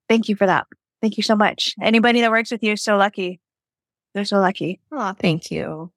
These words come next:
Speaker 2: Same. People that work with you, that shoot with you, they're like, "My clients shoot with you." And they're like, "She's so cool." I'm like, "I know. I wouldn't send people to her if she wasn't cool."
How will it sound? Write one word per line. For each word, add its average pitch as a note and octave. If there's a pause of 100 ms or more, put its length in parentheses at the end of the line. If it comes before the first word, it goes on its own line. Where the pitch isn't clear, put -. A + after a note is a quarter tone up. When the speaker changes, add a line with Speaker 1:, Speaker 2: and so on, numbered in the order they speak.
(280)
Speaker 2:
Same. F#3+ (240)
People B3+
that B3+
work B3
with C4
you, C4
that G#3+
shoot A#3
with B3+
you, E3+
they're F#3
like, F3+ (420)
"My B3
clients F#4
shoot D#4
with A3+
you." E3+
And E3
they're G3+
like, G3 (140)
"She's D#4 (100)
so C4+
cool." C#4+
I'm G3
like, F3
"I E3+
know. F3+
I F#3
wouldn't A#3
send C4
people A#3+
to G#3+
her G3+
if F3+
she C4+
wasn't B3+
cool." A#3